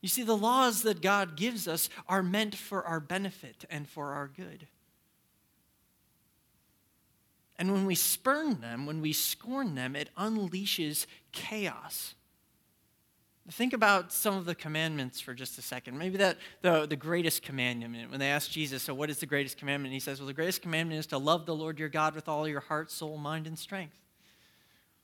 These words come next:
What happens when we turn our backs against that law? And instead of looking to God for our source of strength and significance and security, we start looking to our job. We start worshiping our job.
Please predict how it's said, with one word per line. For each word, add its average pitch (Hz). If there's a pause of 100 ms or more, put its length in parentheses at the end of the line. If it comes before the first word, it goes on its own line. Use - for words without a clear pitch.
(100)
What 160
happens 202
when 190
we 180
turn 190
our 175
backs 180
against 151
that 170
law? 113 (1040)
And 151
instead 170
of 151
looking 165
to 160
God 156
for 151
our 143
source 147
of 131
strength 147
and 127
significance 143
and 120
security, 147
we 151
start 170
looking 175
to -
our 170
job. 170
We 160
start 165
worshiping 175
our 175
job. 185